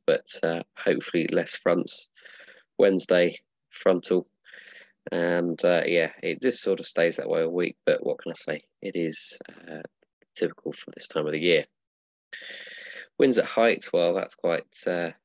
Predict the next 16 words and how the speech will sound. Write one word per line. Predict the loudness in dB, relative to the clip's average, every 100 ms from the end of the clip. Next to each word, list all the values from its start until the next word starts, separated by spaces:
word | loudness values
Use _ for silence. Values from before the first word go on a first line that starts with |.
| _ _ _ _ -20 -20 -12
uh, | -12 -8
clear. | 2 6 6
You | 6 2
can | -4
see | -2 0 0
how | 0 -4 -6 -8 -8
quickly | -8 -2 0
the | 2
wind | 0
is | -2
changing | 0 2 2 2 -2 -4
across | -6 -6 -6
the | -6
country, | -8 -6 -6 -8 -12 -16 -16 -18 -20 -12
um, | -10 -8 -4
uh, | -4